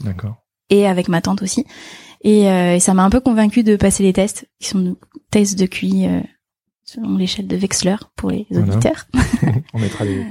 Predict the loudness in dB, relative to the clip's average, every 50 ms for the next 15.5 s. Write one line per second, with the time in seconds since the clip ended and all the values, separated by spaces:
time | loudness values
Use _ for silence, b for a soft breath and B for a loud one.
0 | -12 -6 0 0 2 2 2 2 2 4 4 4 4 2 2 2 2 0 0 2
1 | 0 0 0 -2 -4 -6 -6 -6 -4 -2 0 0 0 -2 -4 -6 -6 -4 -4 -4
2 | -4 -6 -8 -8 -8 -8 0 2 2 4 4 4 4 4 2 2 2 2 0 0
3 | 2 0 0 2 2 2 4 2 2 2 0 0 2 2 2 2 4 2 2 2
4 | 0 0 2 2 2 0 -2 0 2 2 2 2 0 -4 -10 -8 -6 -6 -8 -4
5 | -2 -2 0 0 0 -2 -2 -4 -6 _ -4 0 2 2 4 4 2 2 0 0
6 | 0 -2 0 0 -2 -6 -6 -4 -4 -4 -4 -4 -4 -4 -4 -2 0 0 0 2
7 | 4 4 4 4 4 4 2 0 B B B B B 0 2 2 -2 -6 -10 _
8 | _ _ _ -14 -12 -4 0 0 2 2 2 2 2 2 0 0 0 -2 -2 -4
9 | -4 -6 -6 -6 -8 -8 -10 -10 -12 -14 -10 -2 -2 -2 0 0 0 0 0 0
10 | 0 0 -2 -2 -4 -6 -6 -6 -6 -4 0 2 2 2 2 0 0 -2 -2 -2
11 | -2 -2 -2 -2 -2 -2 -4 -6 -4 -6 -4 -4 -2 -2 0 -2 -2 -4 -6 B
12 | B B B B B B B B B -6 -4 -2 -2 0 2 4 4 4 4 2
13 | 2 2 2 2 2 2 2 2 0 2 2 0 0 -2 -4 -4 -4 -4 -4 -4
14 | -4 -4 -4 -2 0 0 2 2 2 2 2 2 -2 -4 -8 -10 -6 -4 -2 0
15 | 2 4 4 4 6 4 4 2 0